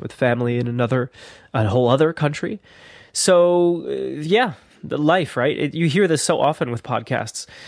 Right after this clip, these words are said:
but, um, the show will continue. I'm just trying to see, as I approach show five hundred, uh, what I'm going to do. You know, does it always just carry on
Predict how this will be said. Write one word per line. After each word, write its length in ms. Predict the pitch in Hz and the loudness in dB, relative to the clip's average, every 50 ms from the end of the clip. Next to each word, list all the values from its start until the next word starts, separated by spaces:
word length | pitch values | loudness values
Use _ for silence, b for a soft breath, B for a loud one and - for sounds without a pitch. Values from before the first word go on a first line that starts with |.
| B B B | B B B
but, 300 | - 127 143 139 123 - | -2 0 0 0 0 0
um, 560 | 131 131 127 127 127 127 123 127 123 139 156 _ _ _ _ _ _ _ _ - - _ _ _ _ _ _ _ _ _ _ _ - | -2 0 0 2 0 0 -2 -4 -6 -8 -10 _ _ _ _ _ _ _ _ -20 -20 _ _ _ _ _ _ _ _ _ _ _ -2
the 100 | 156 147 | -2 0
show 200 | - - 254 - 403 | 2 2 2 2 2
will 640 | 339 220 185 - - - 147 147 170 196 226 233 220 | -2 -4 -6 -10 -14 -8 -2 2 4 4 4 2 2
continue. 520 | - 165 156 - 185 196 165 113 104 101 107 | 0 -2 0 2 0 0 0 -2 -6 -6 -4
I'm 200 | 113 131 160 175 | -4 -4 -4 -4
just 300 | - 214 220 - - - | -4 -4 -4 -4 -6 -8
trying 320 | - 220 220 202 196 196 - | -6 -4 -2 -2 -2 -4 -4
to 320 | - - - 180 165 156 | -6 -4 -2 -2 -2 -2
see, 720 | 143 - - - - - 226 214 180 147 131 135 175 233 - _ - | -2 -2 -2 -2 -2 -2 -2 0 0 0 -2 -2 -4 -6 -10 _ -4
as 200 | - 147 147 143 | 0 0 2 4
I 100 | 151 151 | 2 2
approach 560 | 151 143 - - 175 170 160 156 - - - | 2 0 0 0 0 0 0 0 -4 -8 -6
show 320 | - - - 170 156 151 143 | -6 -4 0 2 2 2 2
five 320 | - - 160 143 139 135 | 0 0 0 2 2 0
hundred, 500 | 131 120 127 123 120 117 123 127 160 - B B B B B B B B B B B B - | -2 -2 -4 -4 -2 -2 -4 -4 -4 -8 B B B B B B B B B B B B -4
uh, 460 | 143 139 135 135 135 135 131 131 127 | 0 0 2 2 2 2 2 0 0
what 440 | 123 131 131 135 139 139 147 160 165 | -2 -4 -4 -4 -2 2 2 4 4
I'm 120 | 180 185 | 2 2
going 180 | 180 185 190 196 | 2 0 0 0
to 80 | 190 160 | -2 -2
do. 400 | 131 127 143 165 220 247 135 - - - _ _ _ - | -2 0 0 0 0 -2 -4 -8 -10 -20 _ _ _ -4
You 120 | 131 131 | -2 -2
know, 320 | 117 107 98 101 - 95 | -2 -2 -4 -6 -8 -10
does 300 | - 123 - 131 127 120 | -8 -2 0 0 0 0
it 80 | 147 - | -2 -2
always 380 | - 120 135 139 156 147 127 - | 0 0 2 2 2 2 2 0
just 180 | 147 131 - | -4 -4 -4
carry 400 | - - 127 123 127 131 127 120 | -4 -4 -2 0 2 2 2 4
on 340 | 117 117 120 151 180 214 | 2 2 2 0 -2 -4